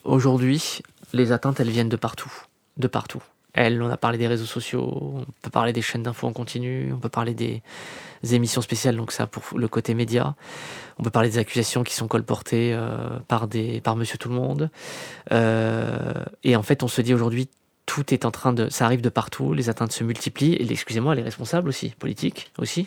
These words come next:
parce que ça, il faut pas non plus le, le, euh, le, le cacher, d'ailleurs politique ou même pas politique, mais les, les, ceux qui ont une audience et qui se mettent à, à, qui ont tant un micro et qui se mettent à colporter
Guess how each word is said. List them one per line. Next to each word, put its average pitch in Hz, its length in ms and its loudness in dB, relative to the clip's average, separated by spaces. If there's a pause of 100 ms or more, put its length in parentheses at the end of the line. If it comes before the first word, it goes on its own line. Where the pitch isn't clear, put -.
parce - 120 -16
que - 100 -10
ça, - 180 -4
il 113 80 -6
faut - 100 -6
pas 117 160 2
non 120 80 0
plus 117 180 -2
le, 113 200 -2 (720)
le, 113 260 6
euh, 110 560 0
le, 110 360 0
le 110 120 0
cacher, 127 540 2
d'ailleurs 113 340 -2
politique - 480 -6
ou 113 40 -6
même 117 180 -4
pas 117 180 -4
politique, - 400 -6
mais 123 340 0
les, 123 120 -2
les, - 320 -2
ceux - 160 -2
qui - 180 -4
ont 120 120 0
une 123 100 4
audience 131 440 4 (520)
et 120 120 2
qui - 200 -8
se - 160 0
mettent 127 280 2
à, 117 380 0 (440)
à, 113 500 4
qui - 160 -4
ont 117 100 2
tant 135 220 4
un 127 60 8
micro 123 380 4
et 117 40 4
qui - 180 -6
se - 160 -2
mettent 117 220 2
à 110 80 0
colporter 120 600 2